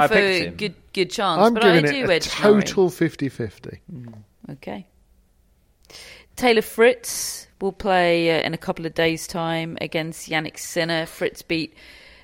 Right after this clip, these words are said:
Speaker 2: uh, Fucsovics today in two straight sets. Pretty, pretty straightforward stuff for Fritz.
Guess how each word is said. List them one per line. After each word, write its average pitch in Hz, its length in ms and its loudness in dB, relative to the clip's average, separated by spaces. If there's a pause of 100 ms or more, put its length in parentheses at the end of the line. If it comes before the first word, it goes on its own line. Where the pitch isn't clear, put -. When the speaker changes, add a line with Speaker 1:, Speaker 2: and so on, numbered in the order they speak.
Speaker 2:
uh, 151 160 4
Fucsovics - 800 -4
today 190 560 2 (100)
in 160 720 -6
two 156 200 -4
straight 151 340 -2
sets. - 220 -4
Pretty, 151 640 -6 (1300)
pretty 208 680 0 (240)
straightforward 190 520 -2
stuff 196 380 -2
for 190 100 -14
Fritz. - 640 -6